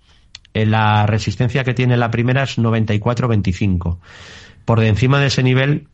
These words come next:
pues, dejaría ahí un pequeño doble suelo ya, que lo podría llevar a máximos. Luego en máximos a lo mejor, eh, forma un techo, ¿no? Y vuelve a caer, pero habría riesgo de más rebote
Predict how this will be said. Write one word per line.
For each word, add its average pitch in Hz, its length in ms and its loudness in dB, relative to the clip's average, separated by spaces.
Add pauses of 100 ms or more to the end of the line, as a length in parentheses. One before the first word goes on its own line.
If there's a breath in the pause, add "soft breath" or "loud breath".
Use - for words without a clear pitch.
(180)
pues, - 260 -16
dejaría 113 340 0
ahí 143 80 2
un 135 140 2
pequeño 110 320 0
doble 90 220 2
suelo 113 300 2
ya, 101 200 0
que 92 120 -18
lo - 100 -20 (320)
podría 110 260 0
llevar 117 220 2
a 98 40 2
máximos. 131 380 0
Luego 139 200 0
en 156 40 0
máximos 160 400 0
a 113 40 -2
lo 107 60 0
mejor, 127 380 -2 (600 soft breath)
eh, 107 200 -2
forma 120 240 2
un 101 80 2
techo, 151 300 0
¿no? 127 120 0
Y 143 60 2
vuelve 101 200 0
a 87 60 -2
caer, 117 360 0
pero 101 340 0
habría 113 260 0
riesgo 147 280 0
de 139 160 0
más 139 160 0
rebote 151 500 -2